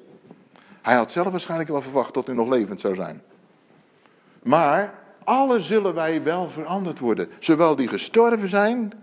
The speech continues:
die zullen veranderd worden uit hun stof. En degenen die leven, die zullen veranderd worden in hun stof.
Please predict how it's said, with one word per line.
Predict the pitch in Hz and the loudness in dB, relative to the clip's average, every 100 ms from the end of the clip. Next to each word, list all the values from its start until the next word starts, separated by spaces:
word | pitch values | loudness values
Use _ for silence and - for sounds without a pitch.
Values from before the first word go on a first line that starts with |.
| - | -6
die | 160 | 0
zullen | 143 175 160 | 4 4 2
veranderd | 151 165 165 147 | 0 0 0 0
worden | 143 127 123 | 0 2 2
uit | 131 - | 0 2
hun | 165 202 | 0 0
stof. | - 214 220 - - - | 0 0 -2 -10 -20 -6
En | - 147 | 0 4
degenen | 151 156 120 | 6 4 2
die | 107 | -2
leven, | 110 185 208 202 196 - | 2 4 2 0 -6 -6
die | - | -2
zullen | 139 175 151 | 2 4 2
veranderd | 160 185 165 | 2 2 2
worden | 151 165 165 | 0 0 2
in | 208 | 2
hun | 170 123 | 0 -2
stof. | - 104 - - | 0 0 -2 -16